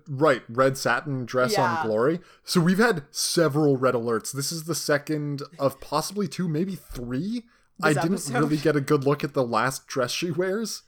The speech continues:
Speaker 2: Yeah.
Speaker 1: Yeah, she's wearing some fantastic red dresses.
Speaker 2: This is my favorite one this episode. It's got some nice detailing happening. And
Speaker 1: Mm-hmm.
Speaker 2: it's more, like, the red she tends to wear is more of what I would say is, like, a fire engine red,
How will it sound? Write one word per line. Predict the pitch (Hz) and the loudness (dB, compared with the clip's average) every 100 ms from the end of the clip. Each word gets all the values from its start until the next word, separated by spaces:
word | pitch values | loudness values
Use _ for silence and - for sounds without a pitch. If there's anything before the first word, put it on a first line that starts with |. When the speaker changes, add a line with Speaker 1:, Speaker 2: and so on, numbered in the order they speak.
| - | -8
Speaker 2:
Yeah. | 190 175 160 165 170 _ - | -4 -2 -4 -10 -18 _ -2
Speaker 1:
Yeah, | 151 120 | 2 4
she's | - 151 | 2 -2
wearing | 156 175 | 0 0
some | 170 139 | 0 -2
fantastic | 127 113 - - 113 110 - 117 | -2 -4 -8 -8 -2 -2 -2 -6
red | 113 110 101 | -2 -2 -2
dresses. | 110 101 - 95 - - _ _ _ | -4 -6 -8 -12 -14 -18 _ _ _
Speaker 2:
This | 233 | -8
is | 262 262 | -6 -4
my | 233 | -4
favorite | - 196 190 185 | -4 -6 -6 -4
one | 180 190 | -4 -4
this | 190 | -6
episode. | 220 208 226 233 220 226 | -6 -8 -8 -6 -4 -6
It's | 226 - | -8 -10
got | - | -8
some | 208 | -6
nice | 175 160 - | -8 -10 -12
detailing | 202 190 220 202 185 185 | -12 -10 -6 -2 -2 -4
happening. | 202 190 202 190 185 185 180 175 _ - | -6 -8 -8 -6 -6 -6 -8 -14 _ -8
And | 131 135 | -4 -2
Speaker 1:
Mm-hmm. | 120 113 - _ - | -4 -6 -12 _ -10
Speaker 2:
it's | - - | -8 -6
more, | 269 320 349 359 359 - | -4 -4 -4 -6 -10 -8
like, | 233 - | -8 -8
the | - 254 | -6 -6
red | 185 185 220 | -4 -4 -4
she | - 285 | -6 -8
tends | - 285 220 | -6 -8 -8
to | - | -8
wear | 214 160 160 175 | -6 -4 -4 -4
is | 185 | -4
more | 175 160 165 | -4 -4 -4
of | 160 156 | -6 -8
what | 190 175 | -6 -4
I | 165 | -2
would | 170 | -4
say | 175 170 | -4 -6
is, | 156 | -6
like, | 147 | -8
a | 117 | -12
fire | - 143 143 165 | -10 -6 -4 -4
engine | 180 196 208 208 | -6 -6 -6 -4
red, | 196 202 226 311 | -4 -4 -4 -8